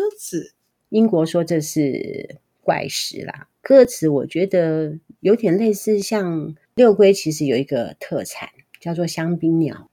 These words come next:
Speaker 1: 嗯。
Speaker 2: 外面是讲叫斑鸠，它就是鹌鹑。我觉得是鹌鹑。
Speaker 1: 鹌鹑蛋的。
Speaker 2: 鹌鹑，就小小的鸡嘛，
Speaker 1: 哦，
Speaker 2: 很小，
Speaker 1: 嗯，
Speaker 2: 很小。
Speaker 1: 是，是，是。
Speaker 2: 我觉得那个挺好的，但是因为他每一次要叫我叫三百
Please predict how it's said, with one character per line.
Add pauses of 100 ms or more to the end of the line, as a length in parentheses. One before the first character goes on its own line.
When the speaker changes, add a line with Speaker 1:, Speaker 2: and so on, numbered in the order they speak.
(100)
Speaker 1:
嗯。
Speaker 2:
外
面
是
讲 (220)
叫
斑
鸠， (240)
它
就
是
鹌
鹑。 (920)
我
觉
得
是
鹌
鹑。
Speaker 1:
鹌
鹑
蛋
的。 (680)
Speaker 2:
鹌
鹑，
就
小
小
的
鸡
嘛，
Speaker 1:
哦，
Speaker 2:
很
小，
Speaker 1:
嗯，
Speaker 2:
很
小。
Speaker 1:
是， (160)
是，
是。 (180)
Speaker 2:
我
觉
得
那
个
挺
好
的，
但
是
因
为
他
每
一
次
要
叫
我
叫
三
百